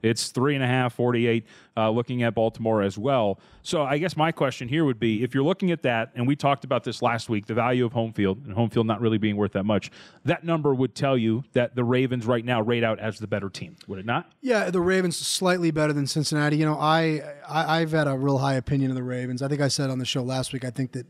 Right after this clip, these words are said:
Speaker 2: Buffalo and Baltimore might be the two best teams in the league. I might have been getting a little carried away there. To put Baltimore ahead of Kansas City might be a,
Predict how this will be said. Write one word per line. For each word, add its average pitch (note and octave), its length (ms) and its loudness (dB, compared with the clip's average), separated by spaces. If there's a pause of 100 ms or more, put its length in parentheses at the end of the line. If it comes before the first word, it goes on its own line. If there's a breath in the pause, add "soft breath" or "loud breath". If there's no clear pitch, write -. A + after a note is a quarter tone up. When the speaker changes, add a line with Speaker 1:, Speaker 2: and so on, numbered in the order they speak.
(480 soft breath)
Speaker 2:
Buffalo C#3 680 2
and A#2+ 240 -6
Baltimore C3+ 480 2
might C3 300 2
be C#3 100 2
the B2+ 120 2
two C#3+ 200 0
best C3 260 0
teams C3+ 320 0
in C3 120 0
the B2 120 -2
league. C3+ 280 2
I F3 100 -2
might E3+ 220 2
have D3+ 80 0
been C#3+ 100 -2
getting C3+ 240 2
a C3 40 0
little B2+ 160 0
carried B2+ 300 0
away A#2+ 260 -4
there. B2 260 -6 (640 soft breath)
To D3+ 80 2
put C3+ 240 0
Baltimore B2+ 500 0
ahead B2+ 160 -2
of A#2 80 -8
Kansas B2 400 -2
City B2+ 320 -2
might A#2+ 240 -6
be B2+ 100 -8
a, - 20 -6